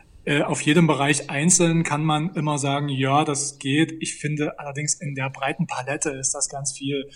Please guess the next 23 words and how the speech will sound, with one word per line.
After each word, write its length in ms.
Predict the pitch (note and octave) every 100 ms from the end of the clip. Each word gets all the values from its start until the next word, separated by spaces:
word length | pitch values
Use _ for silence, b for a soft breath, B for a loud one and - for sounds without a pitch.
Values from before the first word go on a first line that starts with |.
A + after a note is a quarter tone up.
| B -
Äh, 160 | C#3 C3+
warum 320 | C#3 B2+ D3+
finde 160 | D#3+ D3+
ich 60 |
das 140 | - D3
so 100 | C#3+
viel? 320 | - D3 D3 B B -
Weil 140 | C3+
sich 160 | C3+ -
damit 400 | B2 C#3+ C#3+ C3+ -
im, 320 | D#3+ C3+ C#3 C#3
im 160 | C3
Tagesverlauf, 800 | C3+ C3+ E3 F3 - D3+ C#3 C3
wenn 80 | C3+
man 100 | B2+
sich 120 | C3
das 140 | C3+ C3+
mal 100 | B2+
überlegt, 400 | C3 C3+ D3 C#3+
von 100 | C3+
früh 180 | C3+
bis 160 | C3+ C3+
abends 440 | C3+ C3 C3 -